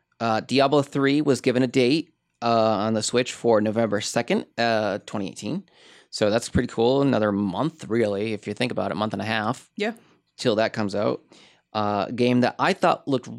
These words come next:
Speaker 1: really cute and looked almost, you said, like, Little Big Planet, was Yoshi's Crafted
Speaker 2: Yeah,
Speaker 1: World.
Speaker 2: it, it felt very,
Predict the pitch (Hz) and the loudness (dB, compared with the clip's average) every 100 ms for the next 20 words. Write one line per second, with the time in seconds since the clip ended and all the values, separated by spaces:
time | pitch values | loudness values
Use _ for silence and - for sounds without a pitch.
0 | 135 185 190 185 - 165 135 139 143 - | -4 0 4 2 2 0 4 2 2 0
1 | 165 226 240 - 151 151 202 180 147 127 | 2 4 2 -2 -4 0 2 2 2 2
2 | 151 151 147 - 135 120 - 135 117 107 | 4 4 2 0 2 2 2 2 2 0
3 | 104 110 143 214 - 262 - - - 135 | -8 2 4 4 2 -2 -4 -12 -2 0
4 | 143 - - - 175 - 226 - 254 247 | 0 -6 -8 -4 -2 -2 -4 -4 -4 -2
5 | 254 226 - 254 262 202 196 220 220 220 | -6 -6 -4 -4 -4 -10 -8 -4 -2 -2
6 | 226 220 - | -4 -6 -10